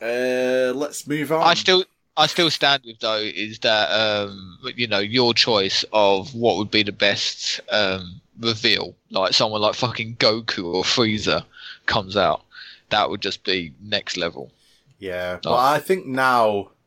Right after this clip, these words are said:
Speaker 1: they've sort of, they've lost all their goodwill. Like, why would I buy the Fighters Pack now for next year, like, ahead of
Speaker 2: Yeah,
Speaker 1: time?
Speaker 2: yeah. Yeah,
Speaker 1: When
Speaker 2: and, yeah, exactly. You're
Speaker 1: one
Speaker 2: gonna
Speaker 1: of the
Speaker 2: need to
Speaker 1: characters
Speaker 2: convince me.
Speaker 1: might be, like, another F-Zero character, although that would be
Speaker 2: <laughs>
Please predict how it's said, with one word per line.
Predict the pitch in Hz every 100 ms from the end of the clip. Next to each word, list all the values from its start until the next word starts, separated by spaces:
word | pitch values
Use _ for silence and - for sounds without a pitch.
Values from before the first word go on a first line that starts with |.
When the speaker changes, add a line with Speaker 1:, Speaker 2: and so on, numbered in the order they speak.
| _ _ _ _ _ _
Speaker 1:
they've | 117 -
sort | 131 113 101
of, | - - _ _ _ _ _ _ _ - - -
they've | 120 -
lost | 151 196 - -
all | 131 139
their | 117 104
goodwill. | 123 104 101 101 90 87 _ _ _ _ _ _ _ -
Like, | -
why | 196 233
would | 226
I | 226 220
buy | - 190 214 190
the | 170
Fighters | 190 190 151
Pack | - 117 -
now | 131 135 107
for | 135 107
next | 117 - - 127
year, | 117 95 95 95
like, | 95 - _ _ -
ahead | 104 123 -
of |
Speaker 2:
Yeah, | 69
Speaker 1:
time? | 85 82 90 -
Speaker 2:
yeah. | 117 135 _ _ _ _ _ -
Yeah, | 131 127
Speaker 1:
When | 127
Speaker 2:
and, | 131 131 -
yeah, | 170
exactly. | 156 160 151 - 131
You're | 117 139
Speaker 1:
one |
Speaker 2:
gonna | 160 160
Speaker 1:
of |
the | 147
Speaker 2:
need | 143
to |
Speaker 1:
characters | 165 156 143
Speaker 2:
convince | 151 139
me. |
Speaker 1:
might | 151 156 123
be, | 147 139 135
like, | 127 117 - _ _ _ _ -
another | 101 98 98 123
F-Zero | 160 - 143 185 175 113
character, | - 101 92 90 - 87 -
although | - 113 117
that | 113
would | 107 -
be |
Speaker 2:
<laughs> | -